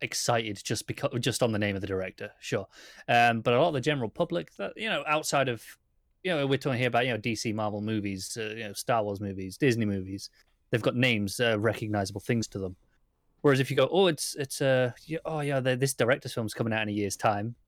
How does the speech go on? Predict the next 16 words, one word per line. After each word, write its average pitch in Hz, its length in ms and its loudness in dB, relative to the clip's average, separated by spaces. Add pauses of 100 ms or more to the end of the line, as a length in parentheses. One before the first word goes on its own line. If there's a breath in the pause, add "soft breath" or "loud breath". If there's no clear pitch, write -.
(960)
most 139 500 2
people 143 260 2
will 127 80 0
be 127 80 2
like, 123 160 4 (380)
"Okay 196 320 2
then." 185 160 -2 (1000)
Uh, 117 380 2
Christopher - 240 -6
Nolan's 139 260 -2
somehow 131 680 -2 (540)
gotten 123 280 0
into 120 180 -4
the 113 140 -6
culture 117 360 -6
where 104 300 0